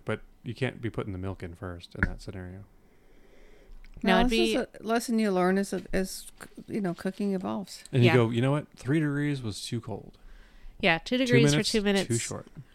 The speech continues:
Speaker 2: Nothing really happens.
Speaker 3: Might have been five degrees would have been a better idea.
Speaker 1: Uh, you should, we should get a cameo of somebody reading Kelly's hint list, and you should put it on there.
Speaker 2: Oh, that's a good idea.
Speaker 1: <laughs> Someone cheap.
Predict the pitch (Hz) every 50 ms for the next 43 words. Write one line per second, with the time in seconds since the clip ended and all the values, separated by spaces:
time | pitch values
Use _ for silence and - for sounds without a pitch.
0 | - _ - 185 208 226 262 254 247 233 214 190 175 170 233 - - - - 180
1 | - - - 247 247 247 208 175 170 - - - 196 190 196 196 190 190 - 180
2 | 175 185 - - 170 175 175 175 175 175 175 - 170 175 170 175 175 180 180 185
3 | 185 185 185 - - _ _ - - - - 131 - - 131 131 156 - 127 139
4 | 135 - 151 143 156 139 120 - - 123 117 117 117 113 104 98 95 92 92 90
5 | 98 - - - _ - - - - 123 110 107 101 98 101 107 104 101 101 95
6 | - 107 101 101 98 90 101 98 104 101 98 95 98 - - 107 98 95 92 98
7 | 98 98 - - - - 113 104 98 95 92 92 95 92 92 95 - - - -
8 | 262 330 277 269 269 - 330 302 262 202 190 185 208 214 170 - - - - -
9 | - - - - - - - - - - - - - - 131 117 104 98 - -
10 | 107 98 98 -